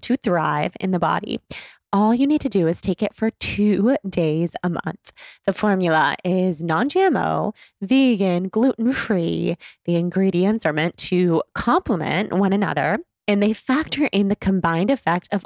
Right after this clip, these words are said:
all of the ingredients together. They have a one hundred day money-back guarantee. And I have had such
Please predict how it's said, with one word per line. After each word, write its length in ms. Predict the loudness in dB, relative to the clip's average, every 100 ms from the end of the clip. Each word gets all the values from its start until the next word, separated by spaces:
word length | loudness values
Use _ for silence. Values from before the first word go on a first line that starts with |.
| -2
all 320 | 0 2 2
of 80 | 0
the 220 | 2 2
ingredients 600 | 2 0 -4 -4 -4 -4
together. 540 | -4 -2 0 0 -2 -4 -8 -18 -12 -2
They 120 | 2
have 280 | 2 2 2
a 240 | 2 2
one 240 | 2 0 -2
hundred 640 | -2 0 0 2 0 0
day 560 | -2 -2 -2 -2 -2 -2
money-back 880 | -2 0 0 2 2 0 0 -2 -2 -6 -2
guarantee. 840 | 0 2 0 -2 -4 -2 -2 -4 _ _ _ -2
And 180 | 2 2
I 160 | 2
have 320 | 2 2 2
had 360 | 2 2 0 -2
such 360 | -2 -2 0